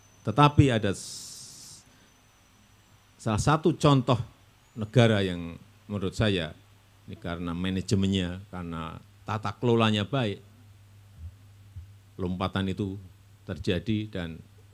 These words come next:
memiliki pertumbuhan ekonomi yang s-, sangat, sangat fantastis, yaitu Guyana.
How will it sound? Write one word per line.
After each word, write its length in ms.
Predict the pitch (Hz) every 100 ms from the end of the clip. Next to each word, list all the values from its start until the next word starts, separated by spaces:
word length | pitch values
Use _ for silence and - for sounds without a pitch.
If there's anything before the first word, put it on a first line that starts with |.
| 95
memiliki 420 | 90 90 - 92
pertumbuhan 540 | 104 - 90 87 87
ekonomi 380 | 87 90 85 90
yang 160 | 78 80
s-, 160 | - - -
sangat, 320 | - 78 73 - - - - -
sangat 300 | - 82 78
fantastis, 720 | - 82 - - 90 78 - - - - -
yaitu 240 | - 90 107
Guyana. 640 | - 113 104 101 92 80